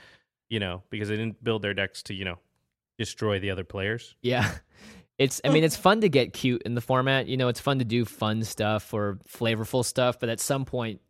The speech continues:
Speaker 2: the game needs to end. And so win conditions are really important. And it's true, you guys actually are better suited to figuring out a good win condition than the regular person that just plays Commander without any prior knowledge of the game, 'cause you immediately pointed out Mirror Entity, and that to me, I was like,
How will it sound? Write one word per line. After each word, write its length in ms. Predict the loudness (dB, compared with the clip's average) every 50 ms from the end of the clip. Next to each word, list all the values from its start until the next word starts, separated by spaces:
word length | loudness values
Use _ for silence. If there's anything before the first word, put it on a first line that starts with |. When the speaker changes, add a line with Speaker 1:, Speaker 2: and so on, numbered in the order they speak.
| _ _ _ _ _ _ _ -6
Speaker 2:
the 60 | -6 -2
game 280 | 0 2 2 2 2 2
needs 280 | 2 2 0 0 -2
to 180 | -6 -6 -6 -4
end. 300 | -4 -4 -4 -4 -4 -4
And 120 | -4 -4
so 200 | -4 -2 -2 0
win 200 | 2 2 2 2
conditions 380 | 2 2 0 0 0 0 -2 -2
are 60 | -2
really 160 | -2 -2 -2
important. 300 | -4 -4 -4 -4 -4 -4
And 80 | -4 -4
it's 100 | -4 0
true, 100 | 2 2 4
you 120 | 4 6
guys 200 | 6 6 6 8
actually 360 | 6 4 4 2 2 2 4
are 220 | 4 4 4 4 2
better 340 | 2 0 0 2 2 0
suited 400 | 0 -2 -2 -2 0 0 0 -2 -4
to 100 | -6 -10
figuring 420 | -4 -4 -2 -2 -2 -2 -2 -2
out 180 | -2 -2 -2 -4 -6
a 40 |
good 240 | -6 -4 -4 -4 -2
win 140 | -4 -4 -4
condition 400 | -4 -6 -6 -6 -6 -6 -6 -4
than 340 | -2 -2 -2 -2 -4 -6 -10 _ -20 -20 -20 -16 -6 -4
the 80 | 0
regular 340 | 0 0 0 0 0 -2 0
person 260 | 0 0 -2 -2 -2
that 80 | -6 -6
just 180 | -6 -8 -6
plays 220 | -4 -4 -4 -4 -4
Commander 280 | -6 -6 -4 -4 -4
without 280 | -4 -2 -2 -4 -4 -4
any 120 | -4 -6 -6
prior 280 | -6 -4 -2 -2 -2
knowledge 320 | -2 -4 -4 -4 -4 -6 -6
of 140 | -10 -10 -10
the 40 |
game, 320 | -8 -6 -6 -4 -4 -6 -8 -8
'cause 240 | -4 -4 -2 -2 -4 -8 -10 -6
you 200 | 0 4 4 6
immediately 540 | 6 6 6 6 6 6 4 4 4 0
pointed 300 | 0 -2 -4 -2 -2 0
out 100 | -2 -2
Mirror 240 | -2 0 0 0 0
Entity, 540 | 0 -4 -8 -8 -8 -8 -8 -8 -8 -10 -12 -10 -8
and 440 | -6 -6 -6 -6 -8 -8 -10 -12 -18 _ -20 -20 _ _ _ -2
that 160 | -2 -2 -2
to 100 | -2 -2
me, 420 | -2 0 2 2 0 0 -2 -6 _ _ -16 -8
I 100 | -6 -4
was 160 | -4 -4 -4
like, 160 | -6 -8 -8